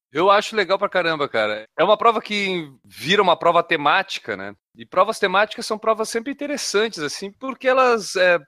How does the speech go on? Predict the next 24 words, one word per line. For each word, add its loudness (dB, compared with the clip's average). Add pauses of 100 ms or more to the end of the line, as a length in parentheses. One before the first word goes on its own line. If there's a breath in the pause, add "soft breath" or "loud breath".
(140)
dão 4
a 6
sensação 2
de -10
tu -10
tá 2
participando -2
de -4
algo 2
especial, 2
algo 2
mais 0
fantasioso, -4
vamos -12
dizer -8
assim. -12 (180)
Não -16
sei -10
se -8
fantasioso -4
seria -2
a, -2
a -4
palavra, 0